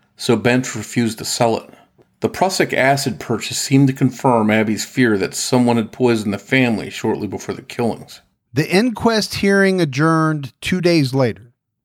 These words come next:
Speaker 2: and Fall River Police Chief Rufus Hillard arrested Lizzie Borden on August eleventh, eighteen ninety-two,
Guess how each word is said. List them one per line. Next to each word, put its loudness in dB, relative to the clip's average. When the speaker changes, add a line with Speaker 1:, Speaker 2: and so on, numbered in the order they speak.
Speaker 2:
and 2
Fall 4
River 4
Police -4
Chief -2
Rufus 0
Hillard 0
arrested 2
Lizzie 4
Borden 2
on 2
August 0
eleventh, 2
eighteen 2
ninety-two, 0